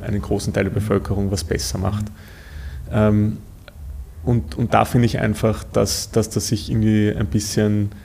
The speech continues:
anders entwickelt hat. Leider auch von der Opposition, also wenn ich mir auch anschaue, wenn wir sagen, okay, wir wollen gemeinsam Energiegesetze machen, wo man eine Zweidrittelmehrheit braucht,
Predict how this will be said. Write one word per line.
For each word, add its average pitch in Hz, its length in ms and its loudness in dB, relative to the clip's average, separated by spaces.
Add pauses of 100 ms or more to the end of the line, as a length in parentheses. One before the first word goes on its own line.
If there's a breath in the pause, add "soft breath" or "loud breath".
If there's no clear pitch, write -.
(1120 loud breath)
anders 107 320 2
entwickelt 113 420 2
hat. 101 220 2 (480 loud breath)
Leider 110 200 8
auch 131 40 6
von 131 120 4
der 120 80 8
Opposition, 110 560 2
also 107 200 4
wenn 98 80 2
ich 104 120 2
mir 107 420 4
auch - 200 -2
anschaue, 113 640 4
wenn 110 200 4
wir 113 340 6
sagen, 110 280 2
okay, 107 200 4
wir 110 80 6
wollen 107 160 6
gemeinsam 104 520 4
Energiegesetze 110 760 4
machen, 127 500 4
wo 110 100 4
man 104 200 6
eine 104 120 4
Zweidrittelmehrheit 110 680 2
braucht, 110 340 2